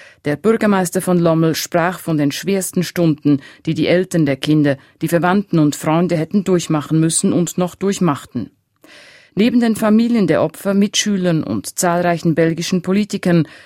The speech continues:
war auch König Albert der Zweite an der Trauerfeier dabei und für die Schweiz war Bundespräsidentin Evelyn Wittmer-Schlumpf angereist.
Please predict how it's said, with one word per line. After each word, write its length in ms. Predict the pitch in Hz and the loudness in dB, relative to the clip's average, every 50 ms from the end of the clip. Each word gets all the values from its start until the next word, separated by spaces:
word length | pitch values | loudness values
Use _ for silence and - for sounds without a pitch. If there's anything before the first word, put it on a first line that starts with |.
| - _ _ - | -20 _ _ -4
war 200 | 175 175 139 185 | -2 -2 0 -2
auch 180 | 208 202 - | -2 -4 -4
König 300 | - 214 202 202 190 - | -2 0 0 0 0 -2
Albert 480 | 107 170 185 175 160 151 127 113 117 - - - - - _ - | -2 -2 -2 0 0 -2 -4 -4 -8 -14 -20 -20 -20 -20 _ -10
der 120 | 135 131 | -10 -6
Zweite 460 | - - 160 160 170 175 170 - 135 | -6 -2 0 0 0 0 -2 -2 -2
an 80 | 120 131 | -2 -2
der 140 | 123 120 - | -4 -6 -8
Trauerfeier 680 | - - 123 123 127 127 131 - - 143 135 139 139 | -6 -4 -4 -2 -2 -4 -6 -4 -4 -4 -2 -2 -2
dabei 440 | - 143 - 147 147 147 165 190 196 - - - - _ _ _ _ | -4 -2 -2 -2 -2 0 0 -2 -4 -6 -16 -20 -20 _ _ _ _
und 220 | - 151 147 - | -2 -2 -2 0
für 120 | - 143 139 | 0 -4 -4
die 140 | 143 143 | -2 -2
Schweiz 480 | - - 147 147 147 185 - - - 160 | -6 -2 -2 -2 -2 -4 -6 -8 -6 -4
war 140 | 160 151 - | -4 -4 -2
Bundespräsidentin 1000 | - 180 196 185 - - - 170 165 165 - 151 135 127 - - 135 131 - - | 0 0 -2 -2 -2 -4 -6 -4 -4 -4 -2 0 0 0 0 0 -2 -2 -2 -2
Evelyn 360 | 120 131 - 135 131 131 135 | -6 -6 -4 -4 -4 -4 -4
Wittmer-Schlumpf 680 | 135 - - 170 190 180 - 175 156 131 - - - - | -8 -6 -4 -4 -4 -2 -2 -2 -2 -2 -2 -4 -10 -12
angereist. 760 | - 117 123 120 147 143 147 143 113 - - - - - - | -10 -8 -6 -6 -4 -4 -2 -4 -4 -4 -8 -8 -10 -12 -20